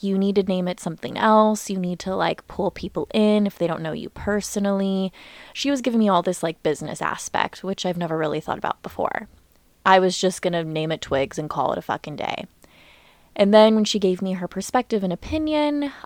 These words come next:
I was like, "Okay, I need to rethink the name for this <laughs> podcast." And it has been so incredibly hard. I wanted something that obviously correlated with my brand Twigs, but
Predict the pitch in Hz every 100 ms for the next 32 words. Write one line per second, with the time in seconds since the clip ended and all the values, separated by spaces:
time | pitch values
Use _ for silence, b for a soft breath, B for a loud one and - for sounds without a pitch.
0 | - 214 190 180 165 165 - 180 170 156
1 | - 185 180 _ _ _ _ _ _ -
2 | 190 180 180 - 185 165 - 160 156 156
3 | 151 139 - 202 190 208 170 170 - 170
4 | - - - - B B B B B -
5 | 220 214 208 196 202 190 - - 202 185
6 | 180 180 185 185 - 190 - - 175 175
7 | 170 170 165 160 151 156 - 185 b b
8 | b b - 214 220 220 226 220 - 214
9 | 208 214 208 208 190 - 180 180 180 -
10 | 180 - 185 180 175 175 170 - 160 -
11 | - 180 202 - 233 220 214 214 208 -
12 | - - b _ _ 185 180 175 165 -
13 | - -